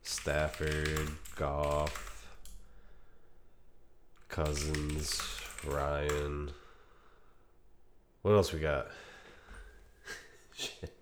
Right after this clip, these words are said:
I'm trying to think of the divisions. Um, Carr, not touching Denver. Kansas City.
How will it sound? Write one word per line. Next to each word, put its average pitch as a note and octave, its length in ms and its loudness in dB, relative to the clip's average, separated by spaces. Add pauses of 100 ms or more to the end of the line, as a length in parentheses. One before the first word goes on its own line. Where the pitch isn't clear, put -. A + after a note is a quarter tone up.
(1160)
I'm - 80 -2
trying F#2+ 180 8
to E2+ 80 8
think F2 180 6
of D#2+ 80 6
the E2 40 4
divisions. D2+ 600 4 (200)
Um, D2 600 2 (400)
Carr, D2+ 600 2 (1120)
not D#2 360 0
touching D2+ 380 2
Denver. D2 640 2 (3750)
Kansas - 380 -10
City. - 560 -8